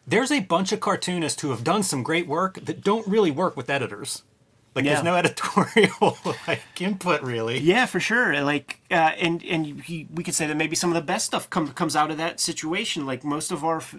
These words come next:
Speaker 2: our favorite guys from that independent scene, like, the, the editors are gonna check your spelling. Like,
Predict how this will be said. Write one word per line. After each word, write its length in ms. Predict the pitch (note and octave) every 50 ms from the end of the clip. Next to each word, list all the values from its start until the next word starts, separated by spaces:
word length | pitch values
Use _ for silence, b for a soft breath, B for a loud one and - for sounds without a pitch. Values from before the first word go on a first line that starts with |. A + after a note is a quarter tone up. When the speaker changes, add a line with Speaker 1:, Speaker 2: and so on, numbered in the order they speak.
| - C#3
Speaker 2:
our 100 | C#3+ C#3
favorite 380 | - - E3 D#3+ D#3 D#3+ C#3
guys 260 | D3+ D#3 D#3 D#3+ D3
from 220 | - - E3 F3 F#3+
that 180 | F#3+ D#3 C#3
independent 560 | - C#3 C3 C3 B2+ - C#3+ C3+ C3+ C3+ C3 -
scene, 460 | - D3+ D#3+ F3+ F3+ E3+ D3+ C#3 C3
like, 420 | B2 B2 A#2+ - - - - - _ _ _ _ _ _ _ - - _ _ _ - - -
the, 160 | D3+ C3 C3 _ _ -
the 200 | C3 C3 D3 -
editors 440 | D#3 F3 G#3 A3+ F#3+ G#3 F3 C3+
are 20 | D3
gonna 200 | - E3 D#3 C3+
check 240 | - - E3+ D#3+ -
your 100 | D#3 C3
spelling. 600 | B2 - - D3 D#3 D#3 C3+ A#2+ A#2 C3+ C3+ - _ _
Like, 440 | - C#3+ C#3+ C3+ C3 B2 - - _